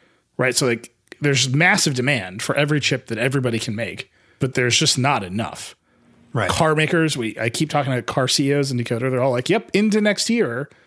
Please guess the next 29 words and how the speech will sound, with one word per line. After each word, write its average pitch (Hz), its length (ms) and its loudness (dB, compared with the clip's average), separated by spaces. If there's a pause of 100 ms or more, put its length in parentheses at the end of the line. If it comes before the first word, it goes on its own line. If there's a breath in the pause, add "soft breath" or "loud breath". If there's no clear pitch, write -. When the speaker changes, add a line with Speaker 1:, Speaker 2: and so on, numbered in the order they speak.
(180 soft breath)
Speaker 1:
Like, 135 120 -2
it's 135 180 0
not 165 240 2
what 190 140 2
we, 190 100 2
it's 151 300 -2
not 180 420 0
transient. 151 460 0
It's 120 160 -4
like, 113 200 -6 (580 soft breath)
this 160 180 4
is 165 120 2
another 156 460 4
year 143 420 2
of 120 100 -2
this 117 120 -4
shortage 107 560 -2
that - 160 -6 (160)
we're 117 160 -4
kind 123 180 -2
of 110 60 -2
all 110 180 0
looking 107 280 -4
at. 92 200 -14 (460 loud breath)
So - 160 4
we'll 208 80 4
see. 147 180 2
I, 160 240 2 (120)
again, 131 420 0